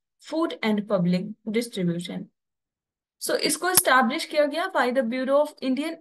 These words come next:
Standards Act two thousand sixteen, which came into effect on twelfth October two thousand seventeen।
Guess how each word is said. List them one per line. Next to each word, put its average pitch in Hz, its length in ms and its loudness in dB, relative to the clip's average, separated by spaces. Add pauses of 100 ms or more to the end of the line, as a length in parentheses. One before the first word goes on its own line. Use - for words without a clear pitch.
Standards 226 600 -2 (100)
Act 254 340 0 (100)
two 262 120 -2
thousand 208 560 2
sixteen, 330 480 -6 (360)
which 320 340 -4
came 370 220 0
into 302 300 -4 (120)
effect 254 360 0
on 254 320 0
twelfth 320 420 2
October 220 520 0
two 214 220 -4 (100)
thousand 185 420 0 (280)
seventeen। 170 640 0